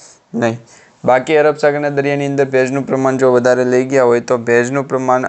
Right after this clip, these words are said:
અરબ સાગરના દરિયાની અંદર ખાસ કરીને બંગાળની ખાડી તરફથી કે પછી, અ, દક્ષિણ ભારત તરફથી આગળ વધીએ તો એવામાં આ જે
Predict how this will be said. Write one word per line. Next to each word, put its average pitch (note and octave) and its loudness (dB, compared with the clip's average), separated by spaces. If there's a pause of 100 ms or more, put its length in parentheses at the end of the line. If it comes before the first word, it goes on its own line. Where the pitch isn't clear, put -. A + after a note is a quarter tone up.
અરબ C3 2
સાગરના B2+ -2
દરિયાની A#2+ -4
અંદર B2 -2 (340)
ખાસ C#3+ 0
કરીને C3 -4
બંગાળની C3 -2
ખાડી B2+ -4
તરફથી B2+ -4
કે B2 -6
પછી, A#2+ -4 (460)
અ, B2 2
દક્ષિણ C3+ 2
ભારત C#3 2
તરફથી C3 -4
આગળ A#2+ 0
વધીએ A#2+ -2 (300)
તો C3 4
એવામાં C#3+ 2
આ C3+ 4
જે C3+ 0